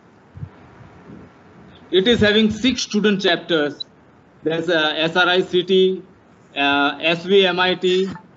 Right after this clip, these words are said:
Pacific, the three student chapters are from Surat region, that is, uh, Pacific, uh, S N P I T Umrah and scat, uh, Surat, and P P Savani, uh, near Kosamba. Yeah.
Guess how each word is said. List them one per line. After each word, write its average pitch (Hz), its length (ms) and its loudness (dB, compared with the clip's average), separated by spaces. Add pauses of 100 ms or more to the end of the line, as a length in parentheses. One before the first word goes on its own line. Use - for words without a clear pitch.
Pacific, 190 560 -2
the 170 640 0
three 233 220 0
student 208 340 0
chapters 202 440 0
are 190 160 2
from 185 240 -4
Surat 202 340 0
region, 170 560 -4
that 156 220 -2
is, 170 240 -2
uh, 151 340 0
Pacific, 185 640 2 (640)
uh, 151 220 -4
S 165 240 0
N 196 200 0
P 190 180 4
I 190 100 2
T 196 180 0
Umrah 190 560 0 (460)
and 165 200 -2
scat, - 560 -4 (420)
uh, 131 140 -12 (160)
Surat, 180 300 0 (720)
and 220 400 0
P 196 80 0
P 196 140 2
Savani, 156 520 0
uh, - 520 -10
near 160 260 0
Kosamba. 135 520 -6 (200)
Yeah. 113 280 -6